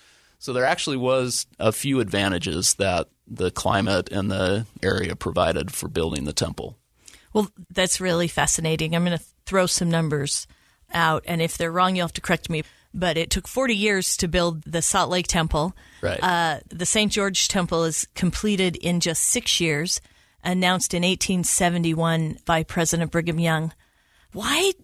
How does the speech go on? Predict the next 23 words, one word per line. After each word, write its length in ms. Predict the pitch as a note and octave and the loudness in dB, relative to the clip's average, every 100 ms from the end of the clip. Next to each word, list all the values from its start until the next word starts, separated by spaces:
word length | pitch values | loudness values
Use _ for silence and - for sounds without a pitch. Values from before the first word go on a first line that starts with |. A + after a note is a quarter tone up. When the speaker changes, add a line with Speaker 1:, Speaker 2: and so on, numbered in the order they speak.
| - | -2
Speaker 2:
did 180 | C4+ A3+ | 0 4
they 120 | A3+ | 2
put 240 | A#3 B3 | 2 -2
so 280 | - - A#3 | 0 2 2
much 200 | A#3 - G#3 | 2 0 -2
effort 400 | G3+ G3+ F3+ - | -2 -2 -2 -2
so 300 | - G#3 G3 | 0 0 -2
quickly 640 | - - B3 A#3 F#3+ F3+ - | -6 0 2 2 0 0 2
into 240 | F#3 F#3 | 2 2
building 340 | E3 F#3+ F3+ E3+ | 2 2 2 0
a 60 | |
temple 480 | E3 F#3 - E3 D#3 - | 0 0 2 0 -2 -2
when 260 | F#3+ F#3 - - - - | 0 0 -2 -12 -16 -2
it 200 | F#3 - | -2 0
probably 460 | A3+ A#3+ A3+ G3 | 0 2 0 0
was 360 | - F3+ - - - | -2 -2 -2 -4 -10
fairly 380 | - G3 F#3 F3 | 0 0 2 0
daunting 460 | E3+ F3+ F3 E3 | 2 2 0 0
just 260 | - F#3 - | 2 2 2
to 100 | F3 | 0
build 300 | D3+ F3 E3 | 0 0 2
the 80 | D#3+ | -2
community? 720 | - D3+ D#3 B2+ - - | 0 0 2 0 -4 -10